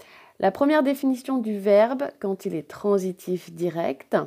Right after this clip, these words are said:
pardonner quelque chose signifie renoncer à punir une faute, à se venger d'une offense. Et la première définition du verbe, quand il est transitif indirect,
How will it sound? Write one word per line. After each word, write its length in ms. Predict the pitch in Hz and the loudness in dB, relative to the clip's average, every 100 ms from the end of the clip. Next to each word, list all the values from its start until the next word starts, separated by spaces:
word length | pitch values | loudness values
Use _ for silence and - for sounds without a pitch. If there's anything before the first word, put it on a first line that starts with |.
| - _ _ - - - - - | -4 _ _ -20 -20 -20 -18 0
pardonner 420 | 269 262 262 247 | 2 4 2 0
quelque 280 | 240 220 214 | 0 0 -2
chose 240 | 202 262 277 | -2 -6 -6
signifie 460 | 233 226 - 269 - | -4 -4 -4 -6 -4
renoncer 880 | 196 262 277 247 233 - 247 269 - | 0 0 0 -2 -6 -6 -4 -4 -2
à 140 | 196 | -2
punir 500 | 196 - 262 262 233 | -4 -4 0 0 0
une 140 | 202 190 | -4 -4
faute, 540 | - 208 214 233 - - | -4 -2 -2 -4 -8 -6
à 120 | 190 | -6
se 120 | 190 | -6
venger 380 | 190 208 214 233 | -4 -4 -4 -4
d'une 200 | 214 196 | -2 -2
offense. 680 | 190 - 151 151 - - _ _ _ _ _ - - - - | -4 -8 -12 -12 -14 -16 _ _ _ _ _ -20 -20 -20 -8
Et 60 | 202 | 4
la 140 | 220 | 6
première 300 | 220 294 302 | 6 4 2
définition 460 | 269 254 247 233 240 | 2 0 -2 -4 -4
du 120 | 208 | -4
verbe, 240 | 196 226 214 | 0 0 0
quand 180 | 196 190 | -6 -4
il 60 | |
est 100 | 175 | -6
transitif 680 | - 185 175 180 - 165 - - | -4 -6 -4 -6 -6 -10 -10 -10
indirect, 1040 | - 285 247 190 180 180 254 320 - - | -6 0 2 4 4 4 0 -2 -12 -6